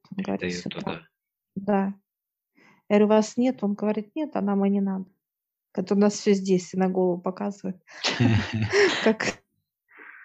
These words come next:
Speaker 1: <laughs> мы сейчас опять снова комфортно заходим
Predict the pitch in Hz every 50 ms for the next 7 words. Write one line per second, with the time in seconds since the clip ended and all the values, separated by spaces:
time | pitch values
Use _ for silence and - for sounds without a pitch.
0 | - - - - - 226 214 - - - - - 226 214 - - 320 392 392 339
1 | 320 294 240 - _ - 208 214 220 _ _ _ _ _ _ _ _ _ _ _
2 | - 240 226 214 214 - - - 202 185 - 202 - 190 190 190 - 208 202 190
3 | 185 190 - - _ _ _ - - _ _ - - - - - 202 202 190 -
4 | - 202 202 202 202 190 180 196 202 196 - - 190 180 180 190 180 185 202 202